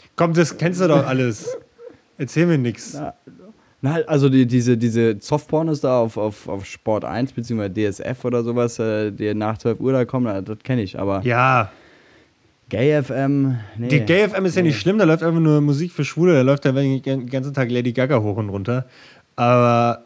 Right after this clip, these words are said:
Speaker 1: ähm,
Speaker 2: Echt, ist Lady Gaga für Schwule? Also hören das
Speaker 1: Lady
Speaker 2: viele
Speaker 1: Gaga,
Speaker 2: Schwule?
Speaker 1: ja, die, die ist doch hier dieses, ähm, da gibt's ganz viele Lieder, die dieses, äh, Outing und so.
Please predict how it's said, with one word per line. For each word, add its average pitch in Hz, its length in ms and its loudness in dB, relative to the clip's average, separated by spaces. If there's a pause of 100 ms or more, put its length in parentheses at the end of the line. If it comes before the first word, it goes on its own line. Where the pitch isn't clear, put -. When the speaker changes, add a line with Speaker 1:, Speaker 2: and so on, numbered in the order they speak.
Speaker 1:
ähm, 117 500 -2
Speaker 2:
Echt, 113 120 -2
ist 139 120 -4
Lady 135 180 2
Gaga 131 240 -2
für 143 140 -2
Schwule? 143 460 -4
Also 110 220 -6
hören 113 180 -2
das - 80 2
Speaker 1:
Lady 233 100 -2
Speaker 2:
viele 170 140 2
Speaker 1:
Gaga, 247 180 0
Speaker 2:
Schwule? 135 100 2
Speaker 1:
ja, 196 220 2
die, - 240 -2
die 139 140 -4
ist 170 200 -4
doch 214 120 -2
hier 135 160 -2
dieses, 117 500 -4
ähm, 110 500 -6 (160)
da 120 100 -4
gibt's 135 200 -4
ganz 175 160 -4
viele 175 160 0
Lieder, 165 320 2
die 117 140 -2
dieses, 107 520 -6
äh, 107 220 -4
Outing 117 460 -4
und 104 120 -8
so. 104 300 -6